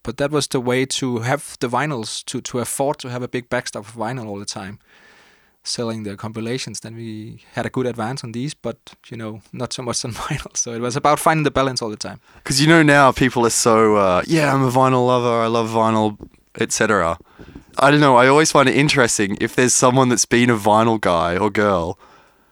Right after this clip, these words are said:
Speaker 2: since the very beginning? Because now if you're, if you're playing vinyl, it seems like you're, m-, of course you love it, but it's a bit more of a statement.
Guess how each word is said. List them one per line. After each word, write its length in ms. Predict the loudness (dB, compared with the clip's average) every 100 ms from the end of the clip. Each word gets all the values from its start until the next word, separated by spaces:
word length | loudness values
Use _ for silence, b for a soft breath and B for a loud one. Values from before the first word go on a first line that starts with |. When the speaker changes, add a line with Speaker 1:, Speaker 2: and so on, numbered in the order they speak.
| b b _
Speaker 2:
since 540 | -6 -2 4 4 4 2
the 80 | 2
very 280 | 4 4
beginning? 420 | 2 0 0 0 -2
Because 280 | 0 2
now 220 | 4 6 6
if 120 | 6
you're, 160 | 4 2
if 160 | 2
you're 100 | 2
playing 260 | 4 4 4
vinyl, 460 | 4 4 2 -2 -6 b b b
it 140 | -2 2
seems 380 | 2 4 4
like 200 | 2 2
you're, 120 | 0 -2
m-, 340 | -4 -6 -6 _ -10
of 100 | -8
course 300 | -4 -2 -4 -8 -18 -6
you 160 | -2
love 180 | 0 0
it, 240 | -4 -6 B B B B _
but 440 | 2 2 2 -6 -20 _ _ -2
it's 200 | -2 0
a 40 |
bit 220 | 0 0
more 300 | 2 4 4
of 80 | 4
a 60 | -2
statement. 760 | -2 -2 -2 -2 -4 -4 -8